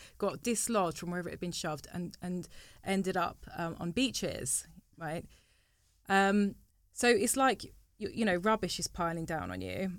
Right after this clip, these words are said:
and you can see it because there's so much, you can't get rid of it very easily. And then here, the rubbish has been cleaned up, but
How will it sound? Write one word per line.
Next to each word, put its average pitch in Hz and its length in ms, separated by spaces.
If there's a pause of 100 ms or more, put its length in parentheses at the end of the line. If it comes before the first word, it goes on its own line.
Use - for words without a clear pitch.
and 185 100
you 185 60
can 202 120
see 240 220
it 165 200
because 202 220
there's 185 180
so 214 200
much, 196 140
you 190 60
can't 202 220
get 233 100
rid 180 120
of 170 80
it - 100
very 160 220
easily. 170 640
And 180 180
then 190 320
here, 190 480 (220)
the - 60
rubbish 214 220
has - 100
been 196 160
cleaned 208 320
up, - 220 (880)
but 190 240